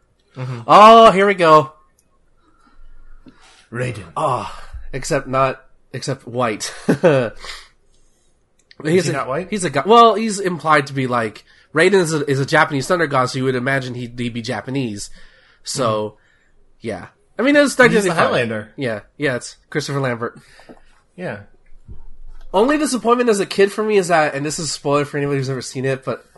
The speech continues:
Speaker 2: people watching this with us probably have seen it, uh, that he doesn't fight in this movie, which is a disappointment.
Speaker 1: And then they recast him for Annihilation, didn't
Speaker 2: 'Cause,
Speaker 1: they?
Speaker 2: yeah, 'cause pretty much only two people came back for Annihilation.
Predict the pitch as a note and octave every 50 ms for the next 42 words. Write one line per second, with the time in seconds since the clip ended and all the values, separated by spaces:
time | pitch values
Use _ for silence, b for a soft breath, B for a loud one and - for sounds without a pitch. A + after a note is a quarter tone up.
0 | _ _ - C#3 B2+ B2+ B2+ B2+ C#3 - D3 C#3 C3+ - D3+ C3+ C3+ C3+ - -
1 | C3 B2 A#2 A#2+ A#2+ B2 - D3+ D3+ D#3 E3+ F3 B B B B B B B B
2 | B C#3+ D3 D3+ E3+ G3 D3+ G#3 B3 A#3+ B3 A#3 C#4 C4 - B3+ C#4 - F#3+ D3
3 | C#3 C3+ - C3 A#2 A2 G#2+ G#2 - _ _ _ _ _ _ _ - C#3+ D3 E3+
4 | D#3 D#3+ D#3+ F3+ E3 - E3 D3 F3+ F3 C3+ A2 G#2+ - _ _ _ _ _ _
5 | _ _ _ _ _ _ _ _ _ b b b b b b b b _ _ _
6 | - - - - - E3 E3+ F3+ G3 F#3+ F#3+ G#3 G#3 - - F3 G3 G#3+ G#3 -
7 | D#3 C3 D#3 D3 C#3 C3 B2+ B2+ C3+ E3 F3+ - A#2+ A2 G#2 A2 A2+ B2 E3+ G3+
8 | F#3 E3 - - F#3+ G#3+ F#3+ F3+ F3+ E3+ C#3+ - A3 A3+ G#3 F#3 - F#3+ F3+ D#3+
9 | C#3+ - - - - F#3 F#3+ F#3 D3+ - E3 D3 D#3+ C#3 - D3 C3+ A#2+ A#2+ A2+
10 | A2+ - - - - - - - - C3+ B2 - F3 F3+ D#3+ - A#2 G#2+ - -
11 | G#2+ G#2